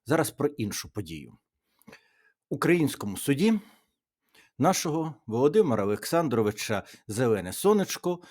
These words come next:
звинувачено в державній зраді. Ні, не якогось Теску повного, не якогось іншого Зеленського. Зеленських багато. Ні, ні, того самого. Ну, ні, правда, відразу знімаємо трошечки інтригу.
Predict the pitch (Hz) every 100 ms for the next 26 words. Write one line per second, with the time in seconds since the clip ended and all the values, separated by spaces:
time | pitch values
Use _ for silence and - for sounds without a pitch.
0 | _ - 101 107 107 123 185 190 175 160
1 | 117 110 107 147 139 113 - 98 85 85
2 | 78 _ _ _ _ _ _ _ _ _
3 | 123 98 98 110 117 240 - - - 139
4 | 143 - 113 131 123 110 107 107 120 117
5 | 196 - - 131 151 156 143 135 135 135
6 | 135 123 - 113 135 214 - 87 82 90
7 | 143 - 123 208 233 233 214 120 - 180
8 | 175 175 170 123 - - _ _ _ _
9 | - _ - - 123 - - 113 - -
10 | 123 143 82 90 - _ _ _ _ 117
11 | 139 139 92 87 92 104 87 92 - -
12 | 90 - 185 180 190